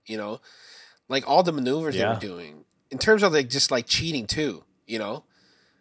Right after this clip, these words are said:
Speaker 1: Distracting the ref and holding
Speaker 2: Yeah.
Speaker 1: him up in the corner and doing all these, like, you know, shenanigans.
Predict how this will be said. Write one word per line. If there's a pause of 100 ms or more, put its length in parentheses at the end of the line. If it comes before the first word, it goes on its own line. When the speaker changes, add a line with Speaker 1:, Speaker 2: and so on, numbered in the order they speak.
(320)
Speaker 1:
Distracting
the
ref
and
holding
Speaker 2:
Yeah.
Speaker 1:
him
up
in
the
corner
and
doing
all
these,
like,
you
know,
shenanigans.